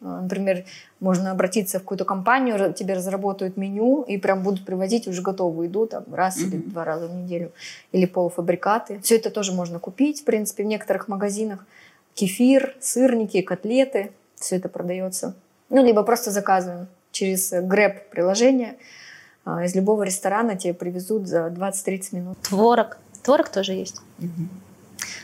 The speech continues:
Speaker 3: Да, творог. Творог,
Speaker 1: Мгм.
Speaker 3: да. Но творог, он немножко отличается, но он есть. Самое большое разочарование Таиланда — это помидоры.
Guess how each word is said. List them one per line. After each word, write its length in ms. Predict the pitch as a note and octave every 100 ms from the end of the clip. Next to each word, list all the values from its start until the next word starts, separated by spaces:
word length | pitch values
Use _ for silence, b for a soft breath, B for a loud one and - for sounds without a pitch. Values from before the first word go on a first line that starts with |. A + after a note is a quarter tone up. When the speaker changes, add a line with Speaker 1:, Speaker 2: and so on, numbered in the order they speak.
| -
Speaker 3:
Да, 220 | A3 A3
творог. 480 | G#3+ - G#3 F#3+ - - -
Творог, 300 | G#3 G#3 G#3+
Speaker 1:
Мгм. 40 |
Speaker 3:
да. 220 | G#3 G#3+ G3+ - - B B B
Но 80 | A#3
творог, 400 | A#3+ C4+ D#4 C#4
он 240 | G#3+ B3 G3
немножко 400 | A3+ A#3+ A#3 -
отличается, 840 | G#3 F3+ - A3 D#4+ - - A3 F#3+ - - B B B B -
но 180 | G#3+ A3
он 100 | A3
есть. 360 | G#3 F#3 - -
Самое 480 | - - C4+ A#3+ G3+
большое 320 | F3+ - F#3
разочарование 840 | F#3 F#3 - F#3+ F#3+ G#3 G3 E3 E3
Таиланда — 520 | - F3 G#3 D4+ A3 -
это 180 | A3+ G#3
помидоры. 520 | F#3+ F3+ E3 D3